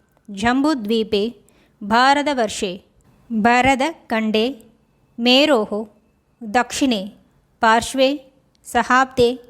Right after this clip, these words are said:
ಅಸ್ಮಿನ್ ವರ್ಧಮಾನೆ ವ್ಯವಹಾರಿಕೆ ಪ್ರಭವಾತಿ ಷಷ್ಠಿ ಸಂವತ್ಸರಾಣಾಂ ಮಧ್ಯೆ। ವಿಶ್ವಾವಸು ನಾಮ ಸಂವತ್ಸರೆ ದಕ್ಷಿಣಾಯನೆ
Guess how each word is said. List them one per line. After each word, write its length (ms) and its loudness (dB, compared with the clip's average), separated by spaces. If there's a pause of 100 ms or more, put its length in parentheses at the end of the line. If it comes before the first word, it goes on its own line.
(260)
ಅಸ್ಮಿನ್ 600 -2 (580)
ವರ್ಧಮಾನೆ 800 0 (540)
ವ್ಯವಹಾರಿಕೆ 920 0 (560)
ಪ್ರಭವಾತಿ 720 0 (580)
ಷಷ್ಠಿ 640 -4 (120)
ಸಂವತ್ಸರಾಣಾಂ 1120 0 (460)
ಮಧ್ಯೆ। 560 -2 (1400)
ವಿಶ್ವಾವಸು 1080 0
ನಾಮ 340 2
ಸಂವತ್ಸರೆ 920 -4 (600)
ದಕ್ಷಿಣಾಯನೆ 800 2